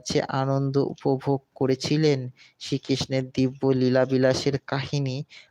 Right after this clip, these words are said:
আলোচনা করে আজও আমরা সেই আনন্দ উপভোগ করতে পারি। শ্রী রামচন্দ্রের জন্য বানরেরা যে সেতু তৈরি করেছিলেন এবং হনুমান যে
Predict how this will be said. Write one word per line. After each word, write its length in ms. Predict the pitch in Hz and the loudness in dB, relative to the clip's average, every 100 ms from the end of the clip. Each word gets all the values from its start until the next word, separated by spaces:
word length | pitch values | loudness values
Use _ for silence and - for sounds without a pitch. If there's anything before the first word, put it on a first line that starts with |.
| - | -2
আলোচনা 560 | 127 131 - 131 131 | 2 2 0 -4 -4
করে 480 | 127 143 135 127 156 - _ _ - | -2 0 2 2 -2 -6 _ _ -4
আজও 420 | 127 135 135 156 | 0 0 0 -2
আমরা 380 | - 131 131 131 | 0 0 0 0
সেই 320 | - 135 - | 0 0 0
আনন্দ 400 | - 131 131 131 | -4 -4 -4 -2
উপভোগ 480 | 131 - 131 - - | -2 -2 -6 -6 -12
করতে 340 | - 135 - 135 | -2 -2 0 -2
পারি। 420 | - 131 131 131 - _ _ _ _ _ _ | 0 -2 -2 -6 -12 _ _ _ _ _ _
শ্রী 340 | _ - 202 202 | _ 0 4 4
রামচন্দ্রের 840 | 147 131 139 135 165 170 180 170 | 4 2 0 0 0 2 4 2
জন্য 680 | 151 190 185 147 139 156 175 - | 2 2 4 4 2 0 -4 -4
বানরেরা 720 | 147 127 127 131 139 135 139 | -2 0 2 2 2 4 4
যে 260 | 135 - 139 | 2 2 0
সেতু 440 | 131 143 139 143 | 0 0 0 0
তৈরি 320 | 143 143 143 143 | 0 2 2 2
করেছিলেন 640 | 147 147 143 147 147 170 - _ _ _ | 2 0 2 -2 -2 -2 -6 _ _ _
এবং 260 | 135 135 135 | -4 -2 -4
হনুমান 640 | 131 135 135 135 147 147 | -2 0 0 2 0 0
যে 300 | 143 139 147 | 0 2 2